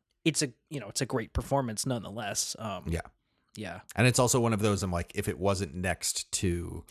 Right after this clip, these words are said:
Speaker 1: I know.
Speaker 2: Robert De Niro's performance, <laughs> would we be si-, like, singing a way higher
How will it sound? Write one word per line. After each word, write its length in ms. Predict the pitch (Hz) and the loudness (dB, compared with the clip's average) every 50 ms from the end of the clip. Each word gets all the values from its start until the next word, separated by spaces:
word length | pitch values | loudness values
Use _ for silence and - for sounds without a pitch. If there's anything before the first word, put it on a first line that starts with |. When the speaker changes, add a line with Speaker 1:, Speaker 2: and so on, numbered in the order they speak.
| - - - | -14 -6 2
Speaker 1:
I 100 | - 156 | 4 4
know. 260 | 160 151 139 123 120 92 | 6 6 4 4 2 4
Speaker 2:
Robert 300 | 92 85 80 92 85 82 | 4 4 4 4 0 -2
De 80 | 85 | -2
Niro's 300 | 82 85 85 80 80 - | -2 0 0 -2 -2 -2
performance, 680 | - 90 85 - - 92 87 82 82 82 85 - - - - _ _ _ | -4 -2 -2 0 2 2 2 2 0 -4 -4 -4 -6 -6 -8 _ _ _
<laughs> 180 | _ _ _ | _ _ _
would 260 | - 85 90 92 90 85 | -2 2 2 2 2 2
we 140 | 85 85 | 0 -2
be 300 | 85 - 85 82 82 85 76 | -2 -2 -4 -4 -4 -2 2
si-, 240 | - - - - - - | 4 4 4 4 2 0
like, 380 | 101 95 82 87 - - - _ _ _ _ | 0 0 0 0 -4 -10 -18 _ _ _ _
singing 520 | - - - - 113 95 87 90 87 85 | 2 4 6 6 4 2 2 -2 -6 -8
a 60 | 87 85 | -8 -6
way 240 | 82 87 87 87 | -6 -6 -6 -4
higher 420 | 90 90 82 - 82 80 - - | -4 -4 -4 -6 -6 -8 -10 -12